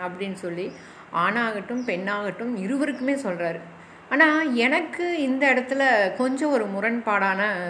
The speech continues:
ஒரு கருத்து தோணுச்சு. அஹ், "உனக்கு பிடிக்கல, நீ விலகிக்கிற, எனக்கு பிடிக்கல, நான் விவாகரத்து பண்ணிக்கிறேன், உங்களுக்கு பிறந்த அந்த குழந்தை என்ன பண்ணுச்சு?"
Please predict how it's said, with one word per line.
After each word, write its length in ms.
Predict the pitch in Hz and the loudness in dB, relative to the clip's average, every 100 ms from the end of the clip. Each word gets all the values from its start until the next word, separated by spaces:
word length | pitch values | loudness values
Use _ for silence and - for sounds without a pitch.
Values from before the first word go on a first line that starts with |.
| 175 | -4
ஒரு 380 | 175 175 160 165 | -2 -2 -2 -4
கருத்து 360 | 165 180 190 214 | -4 -4 0 -2
தோணுச்சு. 360 | 185 175 165 175 - - - - - - - - - | -2 -6 -8 -14 -16 -20 -20 -20 -20 -20 -20 -18 -12
அஹ், 420 | 185 180 170 175 - - - - - - - | -10 -8 -8 -10 -12 -20 -20 -20 -20 -20 -6
"உனக்கு 300 | 226 285 311 | 0 2 2
பிடிக்கல, 440 | - 262 269 285 | -2 -2 2 2
நீ 160 | 277 220 | 2 0
விலகிக்கிற, 580 | 190 185 202 196 165 170 - - - | 0 -2 -2 -4 -2 -2 -4 -12 2
எனக்கு 340 | 220 269 277 | 6 6 6
பிடிக்கல, 380 | 247 247 254 269 | -4 -2 2 2
நான் 280 | 196 190 202 | 2 0 0
விவாகரத்து 440 | 180 196 196 190 180 | -2 -2 -4 -8 -8
பண்ணிக்கிறேன், 400 | 175 165 170 220 - - - | -8 -6 -8 -8 -12 -12 0
உங்களுக்கு 480 | 285 339 381 381 - | 2 6 6 4 2
பிறந்த 420 | 277 294 349 381 | 4 4 4 2
அந்த 220 | 302 233 | 2 2
குழந்தை 500 | - 277 320 370 311 | 4 6 6 6 2
என்ன 160 | 220 226 | 2 0
பண்ணுச்சு?" 600 | 226 190 185 190 180 | 0 -2 -2 -2 -2